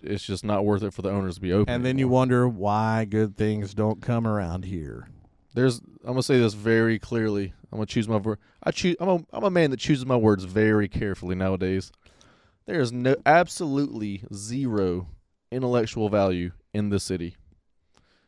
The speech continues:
Speaker 1: That's, this is, this is the main reason why a lot of big corporations don't wanna come here and set up their headquarters or, like, a smaller, <sighs> a smaller station.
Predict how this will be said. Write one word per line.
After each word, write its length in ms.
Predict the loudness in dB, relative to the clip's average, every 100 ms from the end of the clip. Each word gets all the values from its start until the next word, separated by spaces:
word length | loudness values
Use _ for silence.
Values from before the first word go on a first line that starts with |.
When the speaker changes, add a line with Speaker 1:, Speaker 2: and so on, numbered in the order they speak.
| _
Speaker 1:
That's, 180 | -14 -14
this 260 | -6 -6 -4
is, 100 | -10 -10 -20 -12
this 160 | -10 -8
is 100 | -12 -16 -20 -4
the 80 | 0
main 360 | 2 2 4
reason 360 | 4 2 2 2
why 220 | 6 6
a 80 | 6
lot 240 | 4 4
of 300 | 4 0 -4
big 260 | 2 2 2
corporations 680 | -4 -4 -2 -4 -4 -8 -6
don't 240 | -4 -4
wanna 160 | -6 -6
come 220 | -6 -6
here 100 | -6
and 100 | -6
set 180 | -4 -2
up 180 | -2 -4 _ _ _
their 100 | -6
headquarters 640 | 0 0 0 0 0 0 -6 _ _ -6
or, 80 | -4
like, 100 | -4
a 80 |
smaller, 540 | -6 -2 0 2 2 -2 _ _ _ _ _ _ _ _ _ _ _ _ _ _ _ _ _
<sighs> 80 | -12 -8 -8 -8 -16 -14
a 40 |
smaller 360 | -4 2 4 4
station. 680 | 0 2 2 0 -4 -6